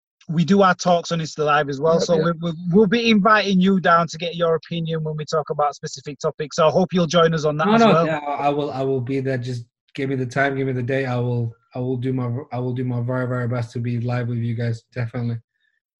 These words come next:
Speaker 1: Brilliant, and hopefully we can do a lot more work in the future and just network with each other as well. So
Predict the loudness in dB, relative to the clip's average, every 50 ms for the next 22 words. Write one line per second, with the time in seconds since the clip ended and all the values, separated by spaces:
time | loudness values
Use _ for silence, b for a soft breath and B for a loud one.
0 | _ _ _ 2 2 4 4 4 0 0 0 2 4 4 2 2 2 0 0 0
1 | 0 -2 -4 -4 -2 -2 -2 0 2 2 0 2 2 2 4 4 4 4 2 2
2 | -2 -6 -8 -8 -6 -4 -4 -4 -4 -4 -2 -2 -2 0 -2 -2 -4 -6 -6 -8
3 | -12 -16 -18 _ -6 -4 -4 -2 0 0 0 0 0 -2 -6 -6 -6 -2 -2 -2
4 | 0 0 -2 -2 -2 -2 0 0 0 0 0 -2 -2 -2 -2 -2